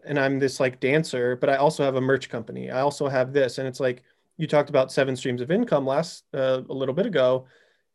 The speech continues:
And how do you get those? You get those by being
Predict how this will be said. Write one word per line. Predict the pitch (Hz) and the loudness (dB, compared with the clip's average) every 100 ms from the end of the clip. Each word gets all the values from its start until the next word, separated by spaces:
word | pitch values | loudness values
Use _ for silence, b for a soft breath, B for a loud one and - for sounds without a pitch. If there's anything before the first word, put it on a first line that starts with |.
| 147 | -6
And | 147 | 2
how | 165 | 2
do | |
you | 151 | 2
get | 165 247 | -2 -2
those? | 127 113 113 117 - - _ _ _ _ _ - | -2 -2 -4 -10 -14 -18 _ _ _ _ _ -10
You | 160 | -4
get | 139 202 | 2 2
those | 165 139 139 | 4 2 2
by | 131 131 127 127 165 _ | 0 2 4 2 -2 _
being | 143 147 147 139 | -4 0 0 0